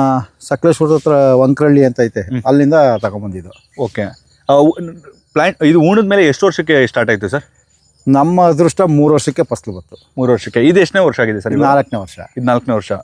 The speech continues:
Speaker 2: So ಮೂರನೇ ವರ್ಷದಲ್ಲಿ ಎಷ್ಟು ಇಳುವರಿ ತಗೊಂಡಿದ್ದೀರಾ ಸರ್?
Speaker 1: ಮೂರನೇ ವರ್ಷದಲ್ಲಿ ಒಂದು ನಲವತ್ತೆಂಟರಿಂದ ಐವತ್ತು ಕ್ವಿಂಟಾಲ್ ಬಂದೈತೆ.
Speaker 2: ನಲವತ್ತೆಂಟರಿಂದ
Speaker 1: ಹಾ.
Speaker 2: ಐವತ್ತು ಕ್ವಿಂಟಾಲ್.
Speaker 1: ಹಾ.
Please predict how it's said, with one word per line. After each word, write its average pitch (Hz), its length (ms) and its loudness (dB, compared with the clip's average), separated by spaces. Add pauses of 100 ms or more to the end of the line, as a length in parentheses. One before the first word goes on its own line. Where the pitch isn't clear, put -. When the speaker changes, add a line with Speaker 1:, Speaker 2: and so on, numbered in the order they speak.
(160)
Speaker 2:
So 165 100 2
ಮೂರನೇ 220 220 2
ವರ್ಷದಲ್ಲಿ 190 380 2
ಎಷ್ಟು 160 420 2
ಇಳುವರಿ 131 380 2
ತಗೊಂಡಿದ್ದೀರಾ 107 400 -2
ಸರ್? 127 180 -4
Speaker 1:
ಮೂರನೇ 175 300 0
ವರ್ಷದಲ್ಲಿ 180 380 0
ಒಂದು 143 500 2
ನಲವತ್ತೆಂಟರಿಂದ 139 760 0
ಐವತ್ತು 139 240 0
ಕ್ವಿಂಟಾಲ್ 143 260 0
ಬಂದೈತೆ. 104 320 -2
Speaker 2:
ನಲವತ್ತೆಂಟರಿಂದ 123 880 -2
Speaker 1:
ಹಾ. 135 60 2
Speaker 2:
ಐವತ್ತು 131 240 0
ಕ್ವಿಂಟಾಲ್. 139 380 0
Speaker 1:
ಹಾ. 110 380 -4